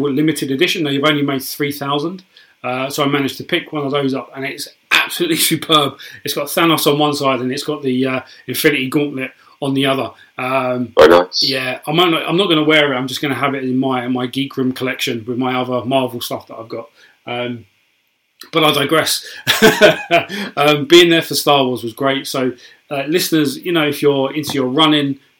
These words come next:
Speaker 1: uh, and you love Star Wars, I would highly recommend getting involved. The Disney runs are just absolutely epic. Um, plus, you get to go to Disney World,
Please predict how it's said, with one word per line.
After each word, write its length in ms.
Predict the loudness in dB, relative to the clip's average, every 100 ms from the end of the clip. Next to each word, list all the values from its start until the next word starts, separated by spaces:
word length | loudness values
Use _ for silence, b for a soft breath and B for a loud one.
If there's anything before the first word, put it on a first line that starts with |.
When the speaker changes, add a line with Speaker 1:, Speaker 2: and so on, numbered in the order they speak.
| -10
Speaker 1:
uh, 160 | -8 -6
and 100 | -4
you 60 |
love 180 | -2 -2
Star 260 | -2 -2 -2
Wars, 220 | -4 -8 -10
I 120 | -10
would 120 | -6
highly 260 | 0 2 2
recommend 440 | -2 -6 -6 -6
getting 200 | -8 -10
involved. 320 | -10 -8 -8
The 60 | -4
Disney 280 | -2 0 0
runs 200 | 0 -2
are 60 | -8
just 260 | -12 -14 _ -6
absolutely 400 | -4 -4 -12 -12
epic. 300 | -12 -16 -20 _ _ _ _
Um, 560 | -10 -6 -6 -8 -10 -12 -6
plus, 200 | -4 -4 -6
you 140 | -10 -2
get 160 | -2
to 60 | 0
go 120 | -4
to 120 | -4
Disney 240 | -2 -2 -2
World, 220 | -6 -10